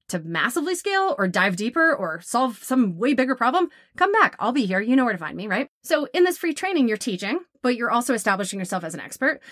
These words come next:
And then you're going to pitch your program, essentially. And this is not a hard sale at all. It's literally an invite. And the way I think of it is say, for instance,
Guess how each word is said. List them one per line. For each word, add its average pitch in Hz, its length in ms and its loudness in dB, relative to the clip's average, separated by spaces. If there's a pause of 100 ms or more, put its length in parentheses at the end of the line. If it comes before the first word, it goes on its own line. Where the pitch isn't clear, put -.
(140)
And 285 160 6
then 302 80 4
you're 311 80 4
going 277 200 6
to 269 80 -6
pitch - 280 -6
your 180 80 -2
program, 165 360 -2
essentially. - 560 -10
And 214 160 2
this 240 140 0
is 196 80 0
not 214 200 4
a 214 40 0
hard 202 240 0
sale - 400 -2 (140)
at 190 100 2
all. 196 320 0
It's - 160 -6
literally 233 360 4
an 190 80 0
invite. 170 400 -4 (420)
And 208 120 -6
the 220 60 -4
way 262 160 4
I 349 80 2
think 262 220 0
of 185 80 -4
it 180 180 -4
is 180 300 -6 (760)
say, 294 120 2
for 320 100 4
instance, 269 340 4